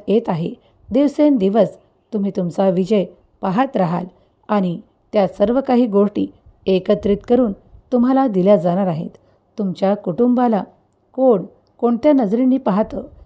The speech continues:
हे मला सर्व काही माहीत आहे. म्हणूनच आता मी त्या वाईट नजरा तुमच्यापासून दूर करणार आहे. तुमची प्रार्थना मी स्वीकार केली आहे. तुमच्या अवतीभोवती जे काही सुरक्षा आवरण तयार केल्या जात आहे,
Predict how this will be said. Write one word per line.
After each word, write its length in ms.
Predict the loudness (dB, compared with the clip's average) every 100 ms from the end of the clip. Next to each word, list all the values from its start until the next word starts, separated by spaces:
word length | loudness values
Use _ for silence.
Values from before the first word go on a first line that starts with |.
| _ _
हे 80 | -2
मला 280 | 0 0 -2
सर्व 300 | -2 -4 -2
काही 260 | 0 0 0
माहीत 300 | 0 -2 -2
आहे. 240 | -6 -8 -14 _ _ _ -2
म्हणूनच 460 | 2 4 4 0 -2
आता 340 | -4 -2 -4 -6 _ _ -6
मी 140 | -4 0
त्या 200 | -2 -2 -8 _ -10
वाईट 280 | -2 -2 -2
नजरा 360 | -2 -2 -2 -4 -6 _ -8 -2
तुमच्यापासून 580 | 0 0 -2 -2 0 2
दूर 180 | 2
करणार 340 | 0 -2 0 -2
आहे. 260 | -4 -10 -16 _ _ _
तुमची 280 | -6 -4 -4
प्रार्थना 520 | -2 -2 -2 -2 -2 -4 _ _ -6
मी 160 | -6
स्वीकार 460 | -2 -4 0 0 0 -2
केली 220 | 0 0
आहे. 320 | 0 -2 -8 -14 _ _ _ -4
तुमच्या 280 | -2 0
अवतीभोवती 720 | -2 -4 -2 -2 0 -2 -2 -8 _ _ -6
जे 160 | -2 0
काही 280 | 0 -2 -6 _ _
सुरक्षा 480 | _ 2 2 2 -4 -2
आवरण 300 | -2 0 0 -4 _ _ -2
तयार 300 | 2 2 2
केल्या 260 | 0 2 2
जात 260 | 2 -2 0
आहे, 300 | 0 0